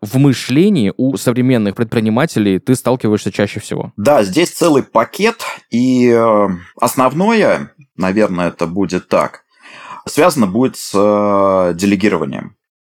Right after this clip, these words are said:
Speaker 2: Это способность взять и отдать, э, ту или иную функцию, которую ты тащил, э, в команду. А будет ли этот человек перформить так же, как я?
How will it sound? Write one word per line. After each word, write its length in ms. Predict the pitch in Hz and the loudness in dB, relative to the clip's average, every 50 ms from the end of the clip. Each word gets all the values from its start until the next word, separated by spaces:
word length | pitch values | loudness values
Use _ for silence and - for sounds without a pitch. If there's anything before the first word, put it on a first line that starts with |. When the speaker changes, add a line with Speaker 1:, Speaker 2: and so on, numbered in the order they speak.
| _ _ _ - | _ _ _ -2
Speaker 2:
Это 720 | 110 107 - - - 101 98 95 92 92 87 85 - - _ _ _ _ _ - | -2 -2 -2 -2 0 2 2 4 4 2 2 0 -4 -8 _ _ _ _ _ -16
способность 800 | - - 107 92 - - 110 90 87 85 80 - - - - _ _ - | -8 -2 -2 -2 0 0 -2 -2 -2 -4 -6 -8 -12 -18 -20 _ _ -10
взять 400 | 101 95 110 156 175 - - - | -6 -2 0 0 0 -2 -4 -2
и 80 | 98 101 | 2 2
отдать, 580 | 95 87 85 87 90 127 135 135 - - - _ _ _ _ _ _ _ _ _ - | 2 0 0 0 2 2 2 0 -2 -8 -20 _ _ _ _ _ _ _ _ _ -4
э, 160 | 82 85 76 - - | -2 -2 -2 -2 0
ту 160 | 135 123 113 | 2 2 4
или 100 | 98 95 | 4 2
иную 200 | 95 95 92 90 | 2 0 -2 -2
функцию, 320 | - - 175 - - - | -4 -4 -6 -6 -4 -2
которую 400 | - 92 82 - 101 95 92 - | -2 -2 -2 0 -2 -2 -2 -2
ты 140 | - - 85 | -4 -4 -4
тащил, 600 | - 87 80 80 - - - 127 147 147 156 156 _ _ _ _ - - | -2 0 -2 -2 -2 -4 -2 0 0 0 0 -2 _ _ _ _ -8 -4
э, 180 | - 80 78 76 | -2 -2 -2 -2
в 420 | 73 80 101 113 113 104 98 87 - - | -2 0 0 2 4 4 2 2 0 0
команду. 540 | 95 90 92 95 90 82 76 - - - _ _ _ _ _ - | -2 0 2 2 0 0 -2 -6 -10 -14 _ _ _ _ _ -6
А 100 | - 87 | -4 -2
будет 300 | 107 170 214 180 147 - | 0 2 0 0 0 0
ли 80 | 123 113 | 0 0
этот 220 | 110 - 87 85 | 0 0 -2 -4
человек 480 | - - 104 95 92 90 92 123 - - | -4 -2 0 2 2 2 2 0 -2 -4
перформить 520 | - 101 104 - 110 113 104 98 90 - | -6 -8 -6 -2 0 0 2 0 0 -2
так 180 | - 95 90 85 | -2 -2 -2 -4
же, 120 | 87 92 | -6 -8
как 260 | - - 90 87 - - | -4 -4 -4 -2 -2 -2
я? 260 | 87 82 78 78 | -2 -2 -2 -4